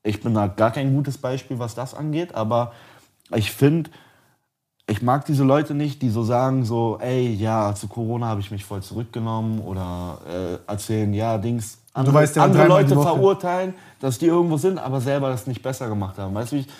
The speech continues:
Speaker 1: ich geb's halt offen und ehrlich zu, ich hab halt gefeiert, ich war unterwegs.
Speaker 2: Ja, mein Gott. Also
Speaker 1: Aber ich hab halt auch, <clears throat>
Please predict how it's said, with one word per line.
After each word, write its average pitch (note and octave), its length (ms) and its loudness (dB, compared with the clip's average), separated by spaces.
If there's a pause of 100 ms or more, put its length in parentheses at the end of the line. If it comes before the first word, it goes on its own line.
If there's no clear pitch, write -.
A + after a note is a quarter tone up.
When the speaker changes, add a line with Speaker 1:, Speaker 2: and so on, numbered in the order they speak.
(120)
Speaker 1:
ich C3 180 0
geb's C#3+ 160 0
halt C3+ 160 -2
offen C3+ 260 -4
und A#2+ 120 -4
ehrlich G#2 240 -2
zu, D#3+ 340 0
ich A2+ 100 -6
hab B2 140 -4
halt C3+ 180 -4
gefeiert, C#3+ 640 -4
ich A2+ 120 -16
war A2+ 140 -2
unterwegs. C#3 560 -4 (1400)
Speaker 2:
Ja, A#2+ 160 2
mein A#2 120 4
Gott. B2 220 2 (760)
Also D3 320 6
Speaker 1:
Aber A#2 440 2 (880)
ich D3 180 2
hab D#3 140 4
halt C#3+ 200 2
auch, C3 360 2
<clears throat> - 40 -20